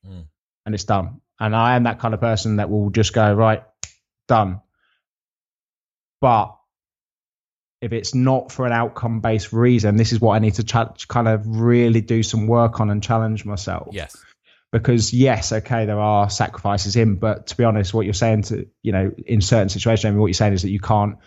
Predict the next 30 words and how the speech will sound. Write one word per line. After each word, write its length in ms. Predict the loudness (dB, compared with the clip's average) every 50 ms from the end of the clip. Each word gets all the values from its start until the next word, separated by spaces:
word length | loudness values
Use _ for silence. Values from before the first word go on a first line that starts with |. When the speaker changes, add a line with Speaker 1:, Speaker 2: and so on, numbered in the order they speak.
| _ _ _ _ _ -6
Speaker 2:
enjoy 640 | -2 0 0 2 4 4 4 4 4 2 2 0 -4 -12 _ _ _ _ -2
the 80 | 0
environment 440 | 2 2 4 2 2 2 2 0 -2
that 60 | -2
you're 140 | -2 0 0
in 140 | 0 0 0
without 420 | 2 2 2 2 0 -2 -4 -8
it. 140 | -10 -10 -10
And 140 | -12 -12 -12
it's 180 | -10 -10 -10 -10
like, 100 | -8 -6
well, 280 | -4 -2 -2 -2 -2 -2
you 160 | -2 -4 -4
can 360 | -4 -2 0 2 2 2 2 2
do, 100 | 0 0
you 180 | 0 0 -2 -2
just 160 | -4 -6 -6
gotta 140 | -6 -6 -6
change 380 | -4 -2 0 0 0 0 0 0
your 80 | 0 0
mindset 460 | 0 2 2 2 0 0 -2 -2 0
around 260 | 2 2 4 4 4
what 120 | 4 2
it 80 | 2 2
is 380 | 2 2 2 0 -4 -10 -14 -16 _ _ _ _ _ _ _ 0
that 240 | 0 0 0 0 0
you're 180 | 2 4 4 4 2
Speaker 1:
Uh, 40 |
Speaker 2:
trying 300 | 2 2 2 2 2 2
to 60 | 0